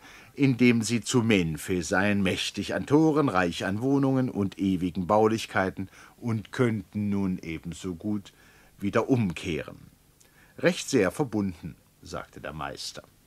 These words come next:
Sie könnten, aber Sie würden wohl nicht, denn wie alle Welt würden Sie doch wohl dies alte Nest nur als eine Stufe betrachten, darauf Sie den Fuß setzten, um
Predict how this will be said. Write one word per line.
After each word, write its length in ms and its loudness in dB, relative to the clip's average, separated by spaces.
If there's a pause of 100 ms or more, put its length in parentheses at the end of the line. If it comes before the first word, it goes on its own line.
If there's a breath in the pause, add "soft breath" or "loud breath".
(460 loud breath)
Sie 140 -2
könnten, 520 6
aber 200 -6
Sie 160 -2
würden 320 8
wohl 200 0
nicht, 440 -8 (320 soft breath)
denn 160 -4
wie 100 -4
alle 240 4
Welt 320 4
würden 220 2
Sie 100 -2
doch 200 -2
wohl 160 2
dies 340 -4
alte 320 0
Nest 500 -2 (300 soft breath)
nur 240 0
als 160 -4
eine 160 -2
Stufe 420 4
betrachten, 560 0
darauf 300 4
Sie 100 -12
den 140 -8
Fuß 320 0
setzten, 340 -2
um 180 -6